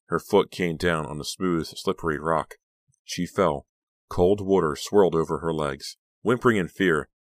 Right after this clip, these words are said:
Danielle scrambled to her feet. She glanced up at the van,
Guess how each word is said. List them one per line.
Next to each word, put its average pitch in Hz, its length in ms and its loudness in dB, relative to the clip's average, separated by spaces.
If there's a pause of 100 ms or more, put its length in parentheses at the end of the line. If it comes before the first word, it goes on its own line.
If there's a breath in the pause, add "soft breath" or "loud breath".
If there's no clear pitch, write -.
(140)
Danielle 90 400 0
scrambled 87 440 -2
to 76 100 -10
her 73 120 -6
feet. 78 340 -8 (580)
She 87 180 -6
glanced 90 500 -2
up 90 160 -4
at 82 80 -4
the 82 100 -2
van, 73 340 -4